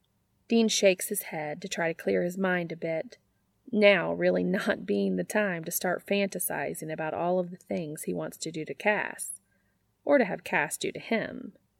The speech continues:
He looks back up at him, catching the man staring at him with lips parted and wet.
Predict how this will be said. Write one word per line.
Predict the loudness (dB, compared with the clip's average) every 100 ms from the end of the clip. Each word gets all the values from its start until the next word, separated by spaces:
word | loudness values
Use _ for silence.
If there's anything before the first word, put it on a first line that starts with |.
| _ _ _ _ _ _ _ _
He | 6
looks | 8 6 2
back | -2 -2 -2
up | -4 -4
at | -4
him, | -4 -6 -8 -12 _ _
catching | 0 0 2 0
the | 2
man | 2 0 -2
staring | -2 -2 -2 -2 -4
at | -6
him | -8 -8
with | -10 -2
lips | 0 2 -2 -8
parted | -6 -6 -4 -6
and | -8 -6
wet. | -6 -6 -8 -14